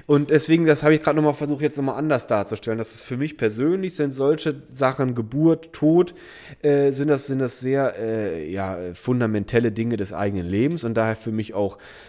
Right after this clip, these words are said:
äh, äh, spezieller und deshalb für mich auch auf einem, auf einem anderen Werte, äh, äh, Bereich.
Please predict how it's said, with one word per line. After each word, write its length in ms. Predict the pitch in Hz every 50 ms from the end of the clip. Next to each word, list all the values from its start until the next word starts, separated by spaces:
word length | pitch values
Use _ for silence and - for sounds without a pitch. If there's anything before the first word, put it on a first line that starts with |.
| - - -
äh, 680 | - 107 101 98 98 82 87 98 95 90 90 90 87 80
äh, 60 | 73 85
spezieller 760 | - - - 90 85 - - - 131 147 170 175 180 175 131
und 160 | 123 113 104
deshalb 320 | 110 104 - 117 107 98
für 100 | - 110
mich 220 | 107 107 101 - 82
auch 220 | 87 92 90 -
auf 260 | - 85 95 95 -
einem, 320 | 104 95 92 90 90 92 - - - - - - -
auf 140 | - 101 -
einem 160 | 120 113 113
anderen 560 | - 123 139 151 147 135 120 117 107 90 90 90
Werte, 680 | 98 104 123 151 175 - 202 196 196 202 208 208 196 -
äh, 560 | 170 180 175 175 175 170 139 170 175 175 170
äh, 40 | 170 170
Bereich. 720 | 165 165 156 147 147 147 156 170 196 240 247 - - -